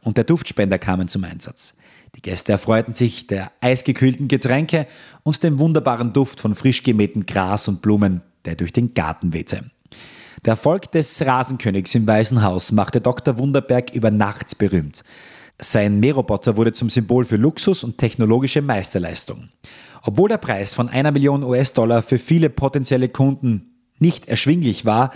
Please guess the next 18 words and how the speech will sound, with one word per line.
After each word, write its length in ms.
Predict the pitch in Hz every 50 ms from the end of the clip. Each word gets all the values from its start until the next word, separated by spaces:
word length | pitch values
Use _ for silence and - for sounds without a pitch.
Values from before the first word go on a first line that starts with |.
| - - - - - - -
gab 180 | - 117 117 117
es 180 | 123 120 -
dennoch 300 | - 147 151 175 202 -
einige, 400 | - 127 131 139 151 147 143 147
die 120 | 131 - 123
bereit 480 | 98 117 107 101 98 110 139 131 143
waren, 280 | 143 135 135 139 143 139
diese 220 | 120 117 - 120
Summe 320 | 104 - 131 127 131 139 131
für 100 | - 139
den 140 | 113 113 120
exklusivsten 880 | - 139 - - - - - 160 143 - 170 175 165 - - - 147
und 140 | 135 127 -
teuersten 560 | - - 160 156 165 160 - - - 139 123
Mähroboter 580 | 117 117 123 123 123 120 - - 113 107 - 120
der 180 | 101 101 92
Welt 360 | 87 95 95 110 120 - - -
auszugeben. 640 | 95 90 87 - - 104 85 92 87 78 90 -